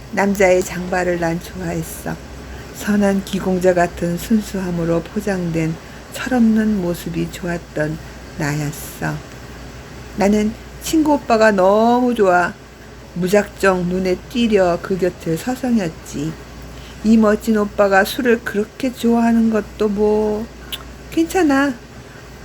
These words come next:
얼마나 사교적이야, 사교적이야. 난 술을 못 마시지만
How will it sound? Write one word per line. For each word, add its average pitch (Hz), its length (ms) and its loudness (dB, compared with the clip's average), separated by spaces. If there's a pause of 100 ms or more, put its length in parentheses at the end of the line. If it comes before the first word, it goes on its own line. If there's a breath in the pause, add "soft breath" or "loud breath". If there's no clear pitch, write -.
얼마나 214 380 6
사교적이야, 254 1080 2
사교적이야. 240 960 2 (560 loud breath)
난 196 240 0
술을 262 300 2
못 208 260 6
마시지만 190 1040 2